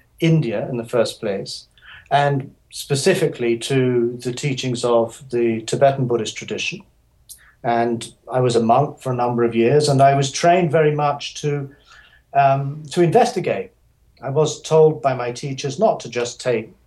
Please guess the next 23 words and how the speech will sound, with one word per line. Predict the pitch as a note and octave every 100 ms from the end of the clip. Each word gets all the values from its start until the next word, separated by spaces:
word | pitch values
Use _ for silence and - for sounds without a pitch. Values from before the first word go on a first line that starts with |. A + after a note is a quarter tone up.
| _
things | - A#2 G2
on | F#2
trust, | E2+ B2+ A3+ A3+ - _
which | A#2+ A#2+
of | A#2
course | A#2+ A2+ - - B2
resonated | A2+ A2+ A2+ G#2+ A#2
very | A2+ A#2 G#2
much | G2+ G#2+ -
with | A#2+ A2+
my | G#2+ G2+ G2+ _ _ _
humanist | - D3 C3 A#2+ G#2+ - -
skeptical | - - E3 - B2+ A2
background, | A2+ A#2 C3+ C3 C3+
but | D#3 D#3+
to | - F3 D#3+ - -
analyze | E3+ G3+ F#3+ D#3+ C#3+ C#3 C#3
what | C#3 C#3 - - _ - _
the | C#3+
Buddha | C#3 D3 C#3
was | C3 B2 - - _
saying | - - B2+ B2 C#3 C3+
or | A2 A2 B2